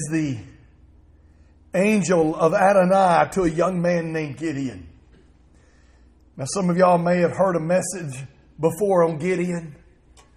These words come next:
but I pray God speaks something to you today that awakens within you and stirs and pours new oil into you today. Awakens the light afresh and anew.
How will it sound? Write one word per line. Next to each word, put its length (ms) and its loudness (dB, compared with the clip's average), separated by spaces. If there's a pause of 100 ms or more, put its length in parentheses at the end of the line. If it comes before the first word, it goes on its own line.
(380)
but 120 -4
I 80 4
pray 300 2
God 260 -2 (200)
speaks 260 -10 (100)
something 380 -6
to 140 -8
you 220 -6
today 640 -2 (360)
that 120 -4
awakens 600 -2
within 380 -6
you 140 -6
and 80 -8
stirs 680 -2 (340)
and 200 -8
pours 360 -2
new 160 -2
oil 500 -4
into 240 -14
you 260 -14
today. 520 -12 (2250)
Awakens 640 2
the 80 2
light 320 4
afresh 480 0
and 100 -2
anew. 400 -2